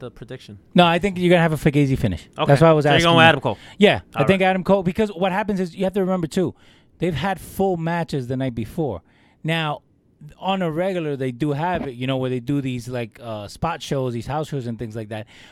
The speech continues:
Speaker 2: But you had a pay-per-view where you have to go all out, where you have to be a little crisper than you were the night before. And,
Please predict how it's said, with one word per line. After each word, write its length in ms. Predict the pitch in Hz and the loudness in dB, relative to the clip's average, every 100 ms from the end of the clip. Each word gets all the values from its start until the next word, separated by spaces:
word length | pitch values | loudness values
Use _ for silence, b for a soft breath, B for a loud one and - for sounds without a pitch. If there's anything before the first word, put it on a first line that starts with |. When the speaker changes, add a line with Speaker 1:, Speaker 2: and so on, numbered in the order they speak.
| B - | B -4
Speaker 2:
But 100 | 151 | -2
you 100 | 151 | 0
had 120 | 156 | -2
a 60 | 151 | -2
pay-per-view 480 | 151 165 147 107 98 | -2 -2 -2 -4 -4
where 100 | 123 | -2
you 100 | 131 | -2
have 220 | 113 180 | -4 -6
to 60 | - | -6
go 100 | 127 | -6
all 240 | 110 104 | -4 -4
out, 220 | 101 92 - | -6 -8 -4
where 200 | 123 127 | -4 -2
you 180 | 127 | -2
have 180 | 127 175 | -2 -4
to 80 | - | -4
be 200 | 143 123 B B B | -4 -6 B B B
a 60 | 131 | -4
little 240 | 147 143 - | -2 -4 -6
crisper 640 | - - 156 - - 143 131 | -6 -2 -2 -2 -4 -2 -2
than 180 | 131 | -4
you 100 | 131 | -4
were 240 | 127 135 127 | -2 -2 -2
the 120 | 123 | -4
night 180 | 127 117 | -4 -6
before. 440 | 117 - 131 107 - b b b _ | -8 -6 -6 -6 -10 b b b _
And, 340 | 151 143 139 | -8 -4 -4